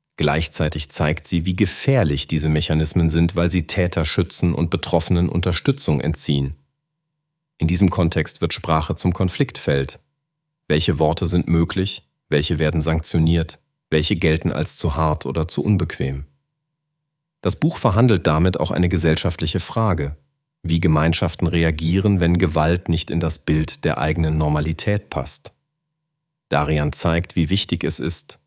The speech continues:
Scham zu entkoppeln von Schuld und das Erzählen als legitime, notwendige Handlung zu begreifen. Drittens.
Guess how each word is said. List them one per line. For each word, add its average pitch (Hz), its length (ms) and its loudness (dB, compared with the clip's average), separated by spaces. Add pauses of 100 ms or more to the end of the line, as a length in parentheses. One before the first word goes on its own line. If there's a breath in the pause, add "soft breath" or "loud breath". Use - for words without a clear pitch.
(200)
Scham 78 440 0
zu - 140 -2
entkoppeln 80 520 -2
von 76 220 -4
Schuld 82 500 0 (480)
und 87 160 -2
das 76 140 -2
Erzählen 80 600 2
als - 220 -2
legitime, 85 680 2
notwendige 78 720 2
Handlung 71 400 0
zu 73 120 -2
begreifen. 71 600 -2 (1160)
Drittens. 76 640 -2